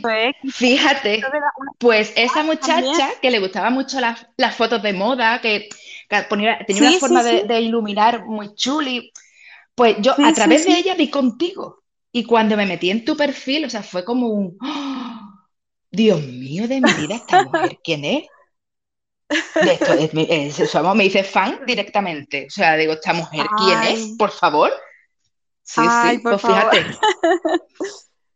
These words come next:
Speaker 1: Pues ha llovido, ha llovido bastante. Yo aterricé en
Speaker 2: Mucho.
Speaker 1: Flickr, pues yo venía de, de MySpace,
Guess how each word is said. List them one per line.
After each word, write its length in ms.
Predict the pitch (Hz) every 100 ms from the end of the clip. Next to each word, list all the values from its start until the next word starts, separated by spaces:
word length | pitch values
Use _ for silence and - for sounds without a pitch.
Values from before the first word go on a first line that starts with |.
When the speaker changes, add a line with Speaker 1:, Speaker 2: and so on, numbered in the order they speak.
| _ _
Speaker 1:
Pues 180 | - 254
ha 140 | 240
llovido, 420 | 247 262 247 254 254
ha 60 |
llovido 280 | 240 247 269
bastante. 540 | 262 262 254 254 269 254
Yo 200 | 240 247
aterricé 760 | 269 285 277 285 - - 202
en 60 | 202
Speaker 2:
Mucho. 180 | 220 247
Speaker 1:
Flickr, 560 | 262 240 - 320 381 - - _ _ _ _ _ _ -
pues 360 | 269 262 247
yo 140 | 233 233
venía 380 | 262 285 330 349
de, 300 | 330 277 247
de 160 | 214 220
MySpace, 960 | 202 202 196 - 277 302 277 320 -